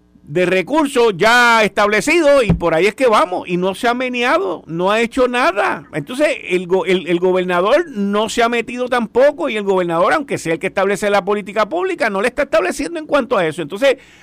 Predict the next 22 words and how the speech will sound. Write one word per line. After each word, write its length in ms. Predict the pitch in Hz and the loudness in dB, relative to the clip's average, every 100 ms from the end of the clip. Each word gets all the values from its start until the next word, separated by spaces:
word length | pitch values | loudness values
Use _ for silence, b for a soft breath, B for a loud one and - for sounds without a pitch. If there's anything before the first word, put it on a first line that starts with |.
| b - | b -4
¿para 220 | 156 170 | 0 0
qué 100 | 185 | -2
tú 120 | 226 | 0
vas 100 | 262 | 0
a 40 | 262 | 2
ir 100 | 254 | 0
a 60 | |
pedir 300 | 254 240 247 | 0 0 2
algo 200 | 247 247 | 0 0
a 40 | 247 | 0
Washington 540 | 262 311 233 190 196 | 2 2 0 -4 -4
cuando 260 | 165 175 170 | -2 -2 -2
tú 120 | 165 | -4
tienes 220 | 170 226 | -6 -2
aquí 280 | 226 220 240 | -2 -2 -4
un 160 | 226 233 | -4 -4
negociado 640 | 233 233 - 269 269 214 | 0 0 2 2 2 0
creado 600 | - 139 135 165 262 277 | 0 0 2 4 4 2
por 180 | - 175 | 0 0
una 300 | 180 226 208 | 2 2 4
arma 360 | 226 226 226 160 | 4 4 2 2
política? 760 | 180 175 277 277 185 175 240 | 2 2 2 0 -2 0 -2